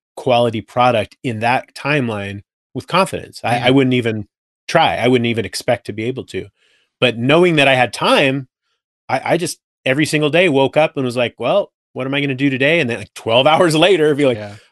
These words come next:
Speaker 1: "Okay, I'm gonna sleep on this." <laughs>
Speaker 2: Yeah.
Speaker 1: It's
Speaker 2: And
Speaker 1: enough
Speaker 2: lear-,
Speaker 1: for one day.
Speaker 2: and learning something new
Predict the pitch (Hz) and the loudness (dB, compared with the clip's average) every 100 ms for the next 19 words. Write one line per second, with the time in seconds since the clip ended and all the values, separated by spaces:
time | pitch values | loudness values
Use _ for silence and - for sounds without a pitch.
0 | - 165 180 156 110 151 147 - 156 - | -2 0 2 -2 -2 -6 -6 -6 -6 -6
1 | 107 110 131 - - _ 131 139 139 - | -8 -8 -10 -12 -20 _ -6 -4 -8 -10
2 | _ - - 175 196 202 143 139 135 131 | _ -14 -6 0 2 2 2 2 2 2
3 | 151 151 160 160 175 208 226 156 - 147 | 0 -4 -6 -2 0 0 0 -2 -2 -4
4 | - 135 131 135 147 135 113 | -4 -4 -2 0 2 0 -4